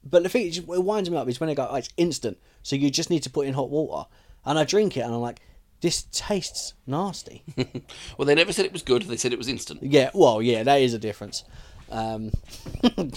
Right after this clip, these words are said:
Speaker 1: but yeah, I, I don't know. Um, not mu-, there's a lot of rationing going on, it, but not going on at the same time in this film. Have you noticed?
Speaker 2: Yeah, they mentioned, uh, the only time they really mentioned the rationing is when Bruce Forsyth's character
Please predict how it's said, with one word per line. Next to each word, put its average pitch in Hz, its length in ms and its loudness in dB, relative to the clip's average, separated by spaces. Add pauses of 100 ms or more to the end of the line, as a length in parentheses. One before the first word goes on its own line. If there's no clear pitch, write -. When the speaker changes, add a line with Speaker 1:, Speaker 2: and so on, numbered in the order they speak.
(580)
Speaker 1:
but 170 120 6
yeah, 139 260 8
I, 131 180 0 (120)
I 156 100 6
don't 131 160 2
know. 107 160 -4 (220)
Um, 113 500 -2 (460)
not 254 180 4
mu-, 226 220 -6 (100)
there's 180 140 2
a 214 40 2
lot 233 120 0
of 185 100 -2
rationing 185 380 -2
going 110 240 -2
on, 95 140 -2
it, 131 200 -6
but 156 160 2 (800)
not - 280 6
going 117 280 4
on 101 220 -4
at 135 100 -8
the 143 80 -8
same 143 200 0
time 131 240 0
in 98 60 -10
this 98 140 -10
film. 95 180 -8
Have 117 100 -8
you 160 60 -4
noticed? - 400 -4 (1080)
Speaker 2:
Yeah, 120 100 -14
they 120 140 2
mentioned, 135 460 -2
uh, - 80 0
the - 180 -6
only 370 120 0
time 202 120 -4
they 185 60 -2
really 151 160 -2
mentioned 135 380 -2
the 117 40 -4
rationing 104 380 2
is 87 140 -6
when 107 200 -2
Bruce 120 240 -6
Forsyth's - 400 -4
character 98 580 -2